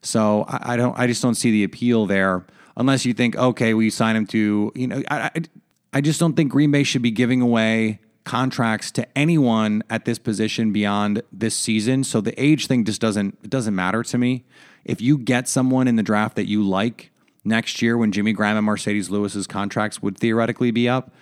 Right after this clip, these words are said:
draft someone again or sign another veteran free agent. This is, they can keep doing the one and two year deals. They've found guys, they just haven't been able to utilize them. And that says more about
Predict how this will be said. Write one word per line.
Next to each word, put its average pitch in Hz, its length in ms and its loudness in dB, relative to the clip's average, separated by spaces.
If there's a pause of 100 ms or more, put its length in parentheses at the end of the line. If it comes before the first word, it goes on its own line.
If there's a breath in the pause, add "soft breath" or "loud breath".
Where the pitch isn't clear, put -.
(300 soft breath)
draft 117 240 0
someone 113 260 2
again 90 360 -2 (420)
or 107 500 0
sign 110 380 0
another 104 360 2
veteran 101 380 -2
free 101 280 -2
agent. 92 340 -4
This 120 180 -2
is, 120 160 -4 (240 soft breath)
they 143 160 2
can 147 220 2
keep 151 360 0
doing 113 480 4
the 104 100 0
one 107 300 2
and 101 140 0
two - 160 -4
year 104 200 2
deals. 104 320 2
They've 113 180 -2
found 131 380 0
guys, 92 440 -2 (200 loud breath)
they 127 100 0
just 147 140 2
haven't 139 240 2
been 123 80 2
able 117 200 4
to 104 80 4
utilize 92 560 2
them. 87 220 -6
And 101 100 -2
that 117 180 -2
says 120 200 -2
more 110 240 2
about 98 360 -2